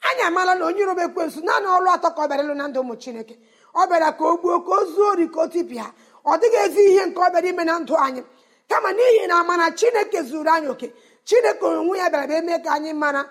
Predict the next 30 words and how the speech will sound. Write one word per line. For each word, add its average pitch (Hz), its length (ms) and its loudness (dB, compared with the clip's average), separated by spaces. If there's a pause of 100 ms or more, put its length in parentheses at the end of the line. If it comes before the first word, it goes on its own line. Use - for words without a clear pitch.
(240)
na 330 120 -4
ya 494 140 2
onwe 440 200 2
ya 392 140 -2
bịakwara 240 420 -6 (300)
n'ụzọ 480 320 2
ọbụla 427 260 2
ekwensu 392 380 2
ji 262 180 -8
bịa 269 200 0 (380)
izu 427 260 4
ọṅụ 370 280 2
anyị 320 240 0
n'ohi, 269 380 -4 (400)
ime 453 260 4
ka 320 140 -2
ihe, 339 160 0 (100)
ka 330 120 0
ihe 370 160 2
niile 403 220 2
anyị 359 180 -2
na-akpata 302 380 -4
bụrụ 349 200 -4
ihe, 381 120 4
ihe 403 180 2
nripịa 392 240 0
ga 320 100 0
na-adakwasị 294 500 -2
mgbe 262 160 -6
ọbụla. 226 240 -4